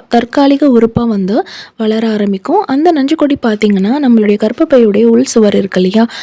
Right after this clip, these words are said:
அங்க வந்து பார்த்தீங்கன்னா இம்ப்ளான்ட் ஆகி இருக்கும். ஆ, இந்த நஞ்சுக்கொடியிலேருந்து தான்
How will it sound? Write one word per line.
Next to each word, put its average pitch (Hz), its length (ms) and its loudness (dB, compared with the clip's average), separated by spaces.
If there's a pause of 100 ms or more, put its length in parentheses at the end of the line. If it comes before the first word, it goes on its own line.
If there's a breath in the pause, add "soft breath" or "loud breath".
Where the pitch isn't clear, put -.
(460 loud breath)
அங்க 339 320 -2
வந்து 269 260 -2
பார்த்தீங்கன்னா 202 520 -2
இம்ப்ளான்ட் 254 520 0
ஆகி 190 280 -2
இருக்கும். 190 420 -2 (600 loud breath)
ஆ, 226 160 0
இந்த 294 680 0
நஞ்சுக்கொடியிலேருந்து 240 680 2
தான் 240 180 0